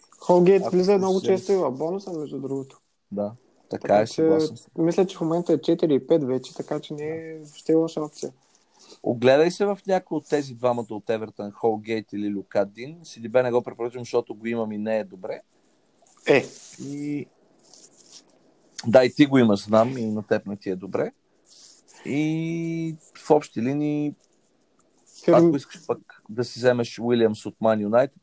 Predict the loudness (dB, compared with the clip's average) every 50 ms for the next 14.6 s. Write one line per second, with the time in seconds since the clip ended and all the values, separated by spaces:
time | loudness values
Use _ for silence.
0 | -4 -2 -2 -2 -2 -4 -6 -8 -8 -8 -10 -8 -6 -4 -2 -2 -2 -4 -6 -12
1 | -16 -18 -20 _ _ _ _ _ _ _ _ _ _ _ _ _ -20 -20 -20 -10
2 | -4 -2 0 2 2 0 -2 -6 -12 -14 -10 _ 2 2 2 2 2 2 0 0
3 | 0 -6 -10 -10 -10 -8 -8 -8 -10 -12 -12 -8 -6 -6 -6 -6 -6 -10 -10 -10
4 | _ _ -20 -20 -20 -20 -20 _ _ -20 -16 -12 -8 -6 -4 -4 -2 0 -2 -2
5 | -2 -4 -6 _ 2 2 2 0 -2 _ _ _ 2 4 4 4 2 0 _ _
6 | -10 -10 -10 -10 -12 -14 -14 -14 -14 -14 -16 -18 -18 -20 -20 -20 -20 _ -20 -20
7 | -4 0 2 2 2 2 0 2 2 2 2 2 0 0 2 4 4 4 2 0
8 | -4 -6 -8 -6 -4 -4 -6 -4 -6 -6 -6 -6 -6 -6 -6 -2 2 4 4 4
9 | 4 4 0 -2 -4 -6 -10 -16 -18 _ _ -8 -2 0 2 2 0 0 -4 -6
10 | -6 -6 -4 -6 -4 -4 -4 -4 -4 -4 -6 -8 -8 -10 -12 _ -10 -8 -8 -8
11 | -4 -4 -2 0 0 -2 -2 -4 -6 -4 -2 -4 -2 0 2 2 4 4 2 0
12 | -4 _ _ _ -6 -6 -6 -4 -2 -2 -2 0 2 4 4 4 6 4 2 4
13 | 2 0 -2 -2 0 2 2 4 2 2 0 -2 _ _ -6 -6 -4 -2 0 0
14 | 2 2 2 2 0 0 0 -2 -4 -6 -6